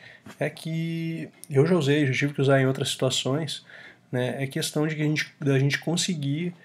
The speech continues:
ah, executar um JavaScript nativo dentro da aplicação. E tem momentos em que, pá, não tô conseguindo fazer tal coisa com um método nativo do Protractor.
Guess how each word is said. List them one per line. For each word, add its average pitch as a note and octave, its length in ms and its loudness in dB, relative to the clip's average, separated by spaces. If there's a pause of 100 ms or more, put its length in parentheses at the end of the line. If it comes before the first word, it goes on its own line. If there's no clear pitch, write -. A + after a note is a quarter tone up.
(320)
ah, C#3+ 180 -2
executar C#3 600 2
um D#3+ 180 0
JavaScript C#3+ 680 2
nativo C#3+ 560 2
dentro C3+ 160 2
da C3+ 80 0
aplicação. C3+ 600 -2
E B2+ 60 -2
tem C3+ 140 -2
momentos D3 380 0
em C#3 40 -8
que, C3+ 220 -10 (200)
pá, E3+ 140 2
não C#3 160 4
tô E3 100 -2
conseguindo E3 440 -2
fazer C#3+ 560 -2 (520)
tal C#3+ 240 4
coisa D3+ 600 -2 (380)
com C#3 120 -4
um C#3 140 4
método C3+ 500 2
nativo C3 540 -2
do B2 120 -2
Protractor. B2+ 720 2